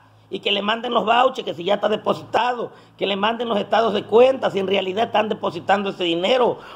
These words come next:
Busque a otra persona que esté revisando a la gente que le mandó ese dinero, pa' que no se lo estén comiendo. Padre celestial, Requiem eterna y dona y domino, cate en paz. Mm. Cupertiana todavía ya está preguntando en el pueblo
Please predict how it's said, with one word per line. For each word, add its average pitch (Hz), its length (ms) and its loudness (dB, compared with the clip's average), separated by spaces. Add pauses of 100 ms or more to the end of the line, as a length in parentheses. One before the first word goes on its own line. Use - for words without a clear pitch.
(100)
Busque 247 460 4
a 202 60 4
otra 233 220 0
persona 233 440 2
que - 80 -4
esté 220 180 -2
revisando 233 540 2
a 233 60 0
la 208 100 0
gente 220 240 -6
que 214 120 -4
le 190 100 0
mandó 170 240 0
ese 208 160 0
dinero, 190 600 2 (280)
pa' 180 140 2
que 180 100 -4
no 262 240 2
se 180 100 0
lo 160 100 0
estén 180 240 -2
comiendo. 170 480 -2
Padre 214 560 0
celestial, 165 720 -2 (320)
Requiem 214 420 0
eterna 190 520 0
y 165 60 -2
dona 165 220 0
y 156 60 -2
domino, 151 420 0
cate 151 240 0
en 147 120 -10
paz. - 320 -4 (320)
Mm. 233 380 0 (680)
Cupertiana 226 1000 2
todavía 233 440 2
ya 220 120 4
está 220 300 0
preguntando 240 680 -2
en 233 80 -6
el 233 120 -4
pueblo 254 460 2